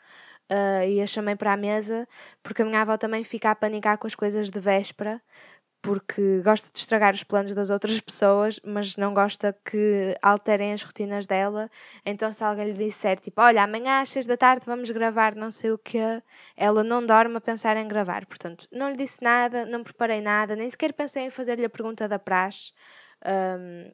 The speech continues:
porque não quero mesmo que este episódio seja tido como um dos episódios associados ao formato original, que é o formato em que eu me sento com uma pessoa para mais ou menos uma hora de conversa, que dá du-, duas partes do mesmo episódio,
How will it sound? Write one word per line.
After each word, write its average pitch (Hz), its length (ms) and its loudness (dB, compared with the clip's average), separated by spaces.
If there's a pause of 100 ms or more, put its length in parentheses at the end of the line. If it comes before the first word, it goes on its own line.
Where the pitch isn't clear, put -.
(160)
porque 233 220 -10
não 247 220 -4
quero 247 260 0
mesmo 240 340 -6
que 247 120 -4
este 240 240 -4
episódio 208 520 -2
seja 208 380 -2
tido 180 580 -4 (440)
como 214 260 -2
um 214 100 -6
dos 208 200 -8
episódios 190 800 -2 (960)
associados 220 800 4
ao 190 240 6
formato 196 460 -2
original, 220 560 0
que 220 100 -4
é 202 60 6
o - 20 -4
formato 196 340 -2
em 190 80 -8
que 196 80 -6
eu 190 60 -2
me 196 80 -10
sento 240 340 0
com - 120 -10
uma 196 120 -2
pessoa 240 480 4
para 202 200 0
mais 196 240 0
ou 202 80 -2
menos 196 200 -4
uma 190 160 2
hora 190 200 4
de 202 40 -14
conversa, 233 560 4
que - 140 -14
dá 196 340 2
du-, 196 320 2
duas 208 360 -2
partes 208 420 2
do 190 80 -10
mesmo 190 260 -6
episódio, 226 640 -2